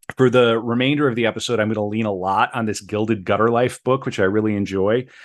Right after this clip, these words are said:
If you read only one memoir about Francis Bacon, read this one, 'cause it's just, I think it's so well written. Um, so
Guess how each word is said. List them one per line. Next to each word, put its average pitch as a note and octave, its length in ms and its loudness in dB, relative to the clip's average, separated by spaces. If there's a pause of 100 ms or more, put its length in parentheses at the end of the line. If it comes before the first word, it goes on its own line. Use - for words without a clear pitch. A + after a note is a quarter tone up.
(160)
If - 60 -6
you C3 100 2
read D#3 260 4
only C3+ 320 2
one A#2 320 2
memoir G#2+ 400 0
about F#2+ 300 -4
Francis G2 400 -6
Bacon, F#2+ 440 -2
read G2+ 220 -2
this G2 240 0
one, F#2 180 -4
'cause F2 200 -10
it's - 160 -10
just, - 240 -6
I G#2+ 100 -4
think A2 140 -4
it's G2+ 100 -8
so G#2 160 -2
well F#2+ 220 -2
written. F#2+ 340 -6 (400)
Um, G#2+ 440 2 (600)
so B2 380 2